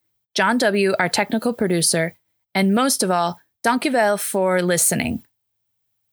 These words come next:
We hope you have enjoyed learning about Han and Natalie along with our banter,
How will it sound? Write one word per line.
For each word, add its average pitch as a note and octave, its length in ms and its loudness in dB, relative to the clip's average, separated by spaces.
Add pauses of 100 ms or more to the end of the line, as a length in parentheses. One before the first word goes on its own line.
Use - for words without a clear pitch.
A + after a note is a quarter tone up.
(360)
We B3 120 0
hope C4 280 -2
you D#4 100 2
have D#4 260 0
enjoyed G#3+ 480 2
learning G3 360 2
about G3 340 0
Han F#3 340 2
and G3+ 200 2
Natalie E3 580 0
along F#3+ 300 0
with G#3+ 160 0
our B3+ 100 2
banter, F3 640 -2